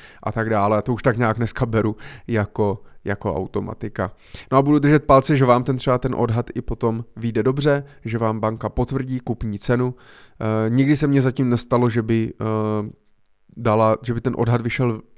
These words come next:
lépe, než za kolik se to, za kolik se to prodává. To hledám možná, když je to v rodině a prodává vám to, prodává vám to máma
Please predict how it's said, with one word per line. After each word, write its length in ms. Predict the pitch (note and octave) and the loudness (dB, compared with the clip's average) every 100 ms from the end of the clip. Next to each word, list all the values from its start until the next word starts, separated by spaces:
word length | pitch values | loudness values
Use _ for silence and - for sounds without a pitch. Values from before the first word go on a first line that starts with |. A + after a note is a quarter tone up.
| - | -2
lépe, 500 | A2 A#2+ - B2 C3+ - - | 0 2 0 0 -2 -12 -12
než 260 | - B2 C3+ | -4 -4 -2
za 100 | A#2+ | -2
kolik 280 | - A#2+ A#2+ | 0 -2 0
se 120 | C3 | -2
to, 240 | A#2 A2+ B2 | 0 0 0
za 140 | A2+ | -4
kolik 180 | - A#2+ | -4 -4
se 140 | B2 | -2
to 100 | A2 | -4
prodává. 760 | G#2 A2+ A#2 B2 B2 B2 B2 _ - - - - - | -4 -2 2 4 4 4 0 _ -20 -20 -20 -20 -6
To 100 | - | 6
hledám 240 | C#3 C#3 C#3 | 6 8 4
možná, 280 | C3 C3 B2+ | 4 2 2
když 200 | B2 C#3 | 2 2
je 60 | |
to 120 | B2+ | 2
v 60 | A#2 | 2
rodině 480 | A2+ A2+ C3+ C3 B2+ | 0 2 2 4 2
a 60 | |
prodává 440 | A#2+ A#2 A#2 A2+ A2+ | 2 0 2 2 2
vám 180 | A2+ A2+ | 0 0
to, 180 | A#2 | -2
prodává 500 | G#2 A#2 A2 A2 A2 | -2 -4 -2 -2 -2
vám 160 | G#2+ A2 | -2 -4
to 100 | A#2 | -4
máma 340 | G#2+ G2+ G#2 | -4 -2 -4